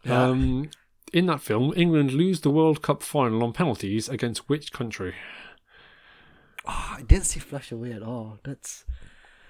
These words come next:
Speaker 1: ah, against which country? England loses to everyone anyway.
Speaker 2: <laughs>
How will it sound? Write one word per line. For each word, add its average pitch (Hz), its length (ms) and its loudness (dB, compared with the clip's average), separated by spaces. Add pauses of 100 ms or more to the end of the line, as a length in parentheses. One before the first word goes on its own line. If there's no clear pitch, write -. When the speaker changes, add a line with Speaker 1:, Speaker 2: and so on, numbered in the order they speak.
(480)
Speaker 1:
ah, 131 480 -12
against 147 320 -8
which 151 160 -8
country? 123 640 -6 (1600)
England 214 260 4
loses 170 260 6
to 120 140 -4
everyone 117 400 0
anyway. 123 280 0 (260)
Speaker 2:
<laughs> 180 100 0